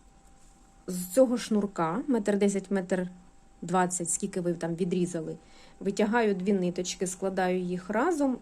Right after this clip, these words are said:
і в мене виходить ось такий один кінчик світлий ниточки, а інший кінчик, ось втягнутий в голку, темний.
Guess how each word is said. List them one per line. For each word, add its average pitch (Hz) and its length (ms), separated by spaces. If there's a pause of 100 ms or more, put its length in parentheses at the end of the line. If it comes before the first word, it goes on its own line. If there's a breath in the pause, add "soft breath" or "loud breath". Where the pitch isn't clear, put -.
і 247 160
в 233 80
мене 202 440
виходить 196 500
ось 180 140
такий 185 380 (680 loud breath)
один 185 380
кінчик 180 440
світлий 381 760 (540)
ниточки, 269 760 (500 loud breath)
а 196 160 (100)
інший 269 420
кінчик, 247 640 (120)
ось - 380
втягнутий 185 520
в 170 40
голку, 202 460
темний. 165 400